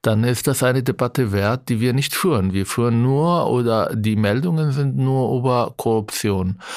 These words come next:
Nehmen wir die Messerattacke, die Ermordung von einem kleinen Mädchen auf dem Weg zur Schule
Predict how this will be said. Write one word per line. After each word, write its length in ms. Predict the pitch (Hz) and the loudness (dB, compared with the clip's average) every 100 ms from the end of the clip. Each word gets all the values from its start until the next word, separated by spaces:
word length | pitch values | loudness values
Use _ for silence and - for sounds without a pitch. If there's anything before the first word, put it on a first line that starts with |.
| - - | -10 0
Nehmen 380 | 117 127 139 123 | 2 2 2 2
wir 180 | 127 | 0
die 140 | 117 120 | 0 2
Messerattacke, 920 | 117 120 - 117 101 - 104 101 98 | 2 0 0 0 0 0 -2 -2 -4
die 200 | 95 98 | -2 -2
Ermordung 600 | 107 104 113 127 123 120 | 0 0 0 0 0 -2
von 280 | - 113 101 | -2 -2 0
einem 340 | 90 110 110 | 0 0 0
kleinen 460 | 107 117 113 131 131 | -2 -2 0 0 0
Mädchen 400 | 113 113 - 113 | 0 -2 -4 -2
auf 180 | 107 - | -4 -2
dem 220 | 113 104 | -2 0
Weg 260 | 113 110 | -2 -4
zur 140 | - 117 | -6 -6
Schule 240 | - 113 | -4 -2